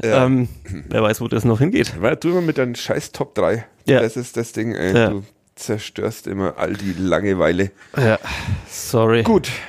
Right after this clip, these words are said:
Speaker 2: Ähm, das
Speaker 1: Zweite
Speaker 2: Spiel
Speaker 1: Halbzeit.
Speaker 2: Ja.
Speaker 1: Ähm,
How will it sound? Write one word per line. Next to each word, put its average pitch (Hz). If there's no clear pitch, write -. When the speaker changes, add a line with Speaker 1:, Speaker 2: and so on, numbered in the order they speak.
Speaker 2:
Ähm, 120
das 120
Speaker 1:
Zweite 127
Speaker 2:
Spiel 156
Speaker 1:
Halbzeit. 92
Speaker 2:
Ja. 110
Speaker 1:
Ähm, 92